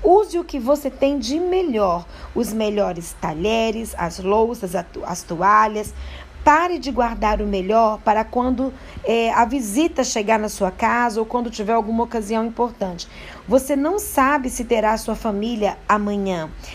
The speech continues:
Então, dê o melhor para ela hoje. Arrume a mesa, use o que você tem e convide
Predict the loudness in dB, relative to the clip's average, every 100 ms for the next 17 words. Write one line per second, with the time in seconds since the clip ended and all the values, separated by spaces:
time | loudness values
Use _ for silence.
0 | -2 -2 4 4 4 2 2 2 0 0
1 | 0 0 2 4 4 0 -4 -18 -20 -2
2 | 2 4 4 2 0 -2 0 4 4 4
3 | -4 -10 -12 -16 0 0 2 0 2 2
4 | 0 -2 -2 0 -2 -4 -10 -10 -16 -2
5 | 4 6 6 0 -4 -4 2 2 2 -6
6 | -2 0 2 0 -4 -10 -16 -16 -18 -18
7 | -18 -16 -4 -2 -2 0 0 2 -2 -4
8 | -4 -2 -6